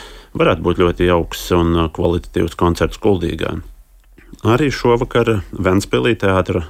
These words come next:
namā Jūras vārti un arī pēc divām dienām Krustpils kultūras centrā Jēkabpilī. Man vienmēr šis liekas tā interesanti. Krustpils kultūras, kultūras centrs Jēkabpilī. Bet, nu, lai nu tā būtu, tur Ingus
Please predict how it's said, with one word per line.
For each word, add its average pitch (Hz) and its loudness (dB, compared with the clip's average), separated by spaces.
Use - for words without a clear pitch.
namā 92 2
Jūras 95 0
vārti 131 -2
un 143 2
arī 101 2
pēc 90 -2
divām 98 4
dienām 95 2
Krustpils 107 -2
kultūras 98 -2
centrā 95 0
Jēkabpilī. 90 -2
Man 95 0
vienmēr 87 -2
šis - -10
liekas 87 -6
tā 95 -4
interesanti. 87 -4
Krustpils - -4
kultūras, 98 -2
kultūras 87 2
centrs - 0
Jēkabpilī. 85 0
Bet, - 2
nu, 143 4
lai 98 4
nu 87 2
tā 87 2
būtu, 92 2
tur 147 2
Ingus 120 -2